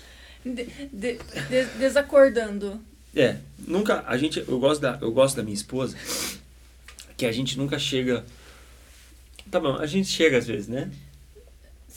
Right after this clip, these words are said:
Speaker 2: Mas
Speaker 1: Acho
Speaker 2: a
Speaker 1: que a
Speaker 2: gente
Speaker 1: gente,
Speaker 2: nunca concorda.
Speaker 1: a gente, é, a gente sempre abre a
Speaker 2: Ai, a gente
Speaker 1: Você
Speaker 2: nunca concorda, tô espirrando, alguma
Speaker 1: Isso
Speaker 2: coisa,
Speaker 1: também.
Speaker 2: esse carpê aqui.
Speaker 1: A gente sempre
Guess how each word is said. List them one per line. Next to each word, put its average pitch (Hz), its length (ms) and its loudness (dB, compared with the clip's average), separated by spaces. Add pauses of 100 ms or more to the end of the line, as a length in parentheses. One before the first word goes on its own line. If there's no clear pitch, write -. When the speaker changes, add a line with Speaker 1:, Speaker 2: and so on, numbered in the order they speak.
(160)
Speaker 2:
Mas 165 220 2
Speaker 1:
Acho - 20 4
Speaker 2:
a 175 40 4
Speaker 1:
que 180 60 6
a - 40 8
Speaker 2:
gente 190 100 0
Speaker 1:
gente, 185 100 0
Speaker 2:
nunca 208 180 4
concorda. 135 560 4
Speaker 1:
a 226 60 -12
gente, 226 280 -8
é, 233 240 0
a 208 60 -4
gente 214 180 -10
sempre 233 280 -10
abre 196 320 -6
a 220 160 -12 (1600)
Speaker 2:
Ai, - 260 -6 (1040)
a 110 100 -8
gente 131 240 -2
Speaker 1:
Você 139 60 2
Speaker 2:
nunca 156 240 0
concorda, 131 500 0
tô 107 80 -8
espirrando, 110 460 -6 (100)
alguma 107 240 -4
Speaker 1:
Isso 123 80 -2
Speaker 2:
coisa, 151 220 -4
Speaker 1:
também. 233 240 -2
Speaker 2:
esse - 180 -2
carpê 135 340 2
aqui. 107 220 -6 (320)
Speaker 1:
A - 140 -6
gente 233 280 -6
sempre 233 560 -8